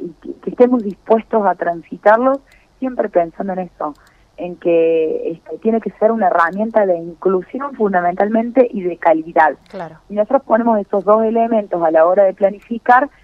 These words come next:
Speaker 1: creo que podamos obtener muy, muy buenos resultados.
Speaker 2: Ujú.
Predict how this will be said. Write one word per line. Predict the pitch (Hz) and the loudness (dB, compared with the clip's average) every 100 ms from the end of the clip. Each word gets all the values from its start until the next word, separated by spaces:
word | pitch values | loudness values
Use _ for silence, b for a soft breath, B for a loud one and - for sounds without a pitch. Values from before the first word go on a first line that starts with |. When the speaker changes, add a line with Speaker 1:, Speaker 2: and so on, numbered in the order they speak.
| b - | b -6
Speaker 1:
creo | 220 | -4
que | 214 | 0
podamos | 196 185 214 196 | 2 4 2 -2
obtener | 160 175 190 208 | -2 -2 0 -2
muy, | 202 254 277 277 | 0 2 4 0
muy | 208 208 208 | -4 -2 0
buenos | 190 180 180 | 0 0 0
resultados. | 175 170 160 151 151 143 156 196 | -6 -6 -8 -4 0 0 -2 -8
Speaker 2:
Ujú. | 196 | -20